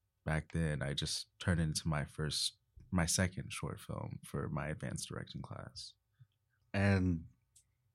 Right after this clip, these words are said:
Speaker 2: you said you won an award for this short film.
Speaker 1: Yeah, I won Audience Choice at the San Antonio Black International Film Festival for it.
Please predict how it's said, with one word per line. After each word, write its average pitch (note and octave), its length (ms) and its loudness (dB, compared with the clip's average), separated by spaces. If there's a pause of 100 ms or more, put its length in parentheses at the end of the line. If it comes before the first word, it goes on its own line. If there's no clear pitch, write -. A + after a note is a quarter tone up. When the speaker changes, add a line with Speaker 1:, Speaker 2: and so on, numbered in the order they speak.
(120)
Speaker 2:
you G#2 100 8
said B2+ 200 10
you A2+ 100 8
won A2 160 12
an F#2+ 80 10
award D#2 600 4 (220)
for - 120 2
this D#2+ 180 4
short D#2 260 0
film. D2+ 400 -2 (140)
Speaker 1:
Yeah, G#2+ 400 6
I D#2 160 4
won F2+ 560 4
Audience F#2 500 6
Choice F2 600 2
at E2+ 260 2
the E2 460 4
San E2+ 320 4
Antonio D#2+ 600 2
Black D2+ 320 -2
International C#2+ 600 -4
Film C#2+ 360 -8
Festival - 540 -8
for - 240 -6
it. - 180 -8